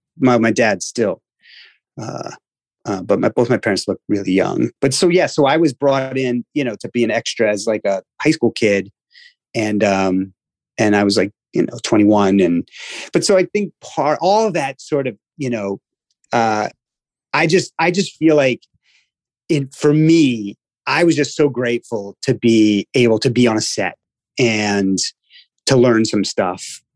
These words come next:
And, um, and really I was watching you guys, you know, I mean, I couldn't, uh, while I was, um, while we were in scenes, but, uh, but I did learn a lot. I really actually learned a lot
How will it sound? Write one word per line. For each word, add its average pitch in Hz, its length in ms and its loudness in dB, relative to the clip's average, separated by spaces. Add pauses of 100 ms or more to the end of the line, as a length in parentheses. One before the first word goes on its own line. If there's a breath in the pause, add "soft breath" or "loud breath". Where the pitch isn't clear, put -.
(160)
And, 101 360 -2
um, 95 440 0 (580)
and 165 100 4
really 214 240 4
I 220 40 0
was 208 160 -2
watching 170 420 -2
you 170 100 -8
guys, 156 480 -2
you 175 140 2
know, 143 120 0
I 127 80 -4
mean, 139 140 -2
I 123 80 -4
couldn't, 131 340 -2 (100)
uh, 110 200 -2
while 117 320 2
I 110 80 2
was, 104 300 0
um, 98 320 -4 (240)
while 117 160 2
we 110 120 2
were 104 80 2
in 98 140 0
scenes, 120 640 0 (640 loud breath)
but, 120 220 4
uh, 110 400 0 (420)
but 165 140 2
I 170 60 4
did 196 180 2
learn 185 260 2
a 180 60 2
lot. 180 400 -4 (240)
I - 20 -10
really 147 300 0
actually 139 360 -2
learned 131 260 -2
a 123 40 2
lot 120 260 0